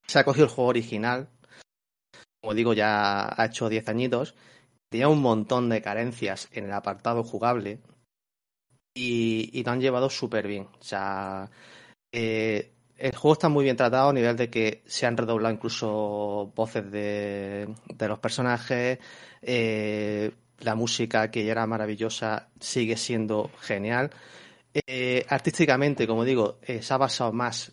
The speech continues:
eh, en Nier Automata, lo que da cierta cohesión, ¿vale? De,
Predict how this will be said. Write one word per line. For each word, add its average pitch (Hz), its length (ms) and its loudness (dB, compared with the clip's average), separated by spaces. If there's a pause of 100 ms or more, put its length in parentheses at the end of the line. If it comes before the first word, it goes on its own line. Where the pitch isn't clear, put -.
eh, 101 760 -8 (140)
en 107 240 -4
Nier 131 160 4
Automata, 135 380 4
lo 120 100 2
que 107 100 2
da 123 180 4
cierta 117 440 -4
cohesión, 123 580 0 (540)
¿vale? 131 160 0
De, 101 560 -4